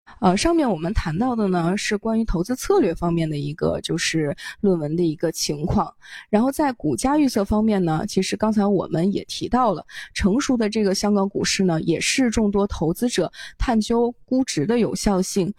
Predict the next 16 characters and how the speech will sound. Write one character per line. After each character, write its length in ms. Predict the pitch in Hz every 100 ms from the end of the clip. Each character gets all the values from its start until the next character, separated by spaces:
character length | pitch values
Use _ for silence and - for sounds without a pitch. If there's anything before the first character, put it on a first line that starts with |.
| - - -
呃， 160 | 170
寻 180 | 175 185
找 160 | 202 160
最 260 | - 247
优 140 | 247 254
估 180 | - 277
值 180 | - 180
方 260 | 262 294
法 180 | 294 -
的 80 | 190
一 100 | 160
个 140 | 165
目 140 | 190 175
标 200 | 170 180
市 200 | - 170
场。 220 | -